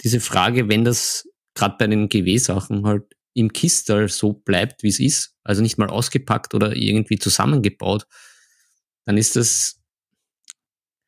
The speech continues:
ist das irgendwie auch mehr, finde ich, für mich Horten als Sammeln.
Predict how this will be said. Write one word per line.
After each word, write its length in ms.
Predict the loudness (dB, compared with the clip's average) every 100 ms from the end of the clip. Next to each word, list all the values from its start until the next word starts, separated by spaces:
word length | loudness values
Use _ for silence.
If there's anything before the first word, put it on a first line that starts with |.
| _ -6
ist 100 | -2
das 120 | 0
irgendwie 280 | 0 0 0
auch 160 | 0 0
mehr, 340 | 0 -2 -8
finde 320 | -2 0 0
ich, 120 | -4
für 120 | 0 2
mich 540 | 2 2 -4 -10 -4
Horten 680 | 0 0 -4 -4 -2 -2 -2
als 260 | -2 0
Sammeln. 460 | 0 2 2 -2